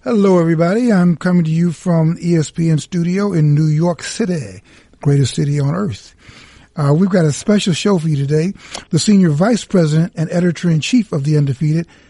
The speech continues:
Kevin Merida, will join us to talk about everything from the N B A playoffs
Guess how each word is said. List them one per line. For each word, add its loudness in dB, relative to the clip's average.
Kevin 4
Merida, 4
will 0
join 2
us -6
to -12
talk -2
about 0
everything 0
from -2
the -4
N 0
B -2
A -4
playoffs -6